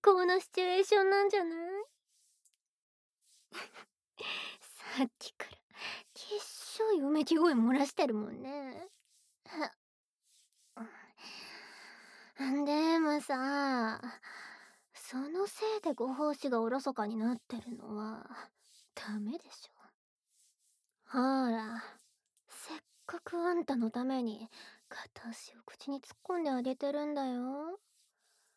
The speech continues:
もっと丁寧に舌を這わせなよ。ご主人様を喜ばせるのも、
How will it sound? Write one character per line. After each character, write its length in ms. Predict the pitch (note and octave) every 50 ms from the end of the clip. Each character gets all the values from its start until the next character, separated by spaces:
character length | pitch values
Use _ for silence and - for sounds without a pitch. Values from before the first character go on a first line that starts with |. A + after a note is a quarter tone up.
| _ _ _ _ _ _ -
も 240 | B3+ B3+ B3+ C4+ C#4+
っ 60 | - _ _ _
と 80 | - - - _ -
丁 80 | - - - G4 G#4+ A4+ A#4 A#4 A4+ A4 G4
寧 80 | E4+ C#4+
に 140 | C4 B3+
舌 300 | B3+ - - D4+ D4 C4+ A#3
を 60 | A#3
這 180 | A#3 A#3 A3 A3+
わ 180 | A#3 A#3+ C4
せ 180 | C4+ C#4 C4+ C#4
な 220 | C#4 C#4+ D4 C#4+
よ。 580 | C4 A3+ G3 - - - - A3+ A#3 A#3+ A#3+ - - - - _ _ - - - - - - - - _ _ _ _ _ _ _ _ _ -
ご 180 | - C4 C#4+ C#4+
主 200 | - - F4 E4+
人 300 | - E4+ E4 D#4+ D#4 D4
様 340 | - C#4+ C4 B3+ B3 A#3+
を 60 | A#3+ A#3
喜 80 | A#3+ B3+ C#4+ E4 - - E4+
ば 140 | E4 E4+ E4+
せ 140 | - F4+ F4+
る 120 | F4 E4
の 120 | D4 C#4 C4+
も、 540 | C4 C4+ C#4+ D4 C#4+ C4+ B3 A3 A3+ C4